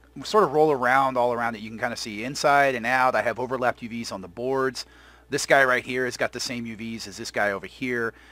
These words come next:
And so what ultimately has happened is, is that when you go to render, three D S Max is,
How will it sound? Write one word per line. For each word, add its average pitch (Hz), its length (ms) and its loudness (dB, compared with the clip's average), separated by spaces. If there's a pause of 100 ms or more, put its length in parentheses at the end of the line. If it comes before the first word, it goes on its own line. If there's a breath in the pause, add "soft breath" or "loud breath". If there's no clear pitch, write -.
(140 loud breath)
And 139 80 0
so 170 100 4
what 151 160 4
ultimately 143 480 2
has 117 140 -4
happened 151 440 2
is, 120 160 -4
is 117 140 -10
that 117 240 -4
when 120 140 -8
you 117 180 -8
go 143 160 0
to 123 80 -4
render, 123 400 -4
three 139 160 -8
D 127 120 -4
S - 120 -8
Max 117 300 -2
is, 98 160 -10